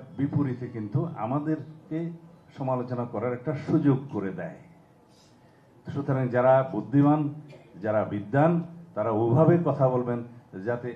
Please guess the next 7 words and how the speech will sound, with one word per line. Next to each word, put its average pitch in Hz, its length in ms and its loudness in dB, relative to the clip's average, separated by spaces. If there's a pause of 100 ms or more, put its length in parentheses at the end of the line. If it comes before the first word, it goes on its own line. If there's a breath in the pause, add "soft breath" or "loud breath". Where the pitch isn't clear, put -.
(160)
আমাদেরকে 147 840 2 (1200)
সমালোচনা 123 600 -2
করার 101 300 -4 (340)
সুযোগ 104 400 -6
যেন 90 180 -10 (360)
আমরা 87 400 -10 (100)
তাদের 87 220 -12